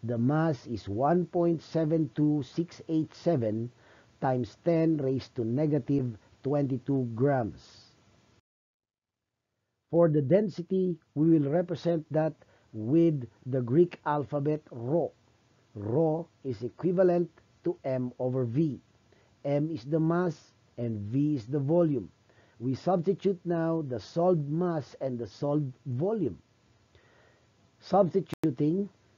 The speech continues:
we get one point seven two six eight seven times ten raised to negative twenty-two grams divided by the volume, which is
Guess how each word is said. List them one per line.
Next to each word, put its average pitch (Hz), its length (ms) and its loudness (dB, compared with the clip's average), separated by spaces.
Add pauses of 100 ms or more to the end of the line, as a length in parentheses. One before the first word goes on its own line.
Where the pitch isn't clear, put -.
(200)
we 131 160 0
get 131 260 0 (100)
one 170 480 -2
point 165 380 0
seven 135 500 -2 (100)
two 202 240 0
six - 500 -6
eight 147 260 -2
seven 127 580 -2 (280)
times 131 420 -4
ten 165 320 0
raised 139 360 -4
to 131 80 -4
negative 143 680 -2
twenty-two 175 540 -2
grams 131 680 -2 (340)
divided 165 520 0
by 180 140 2
the 165 140 2
volume, 135 720 0 (260)
which 143 220 0
is 123 180 -6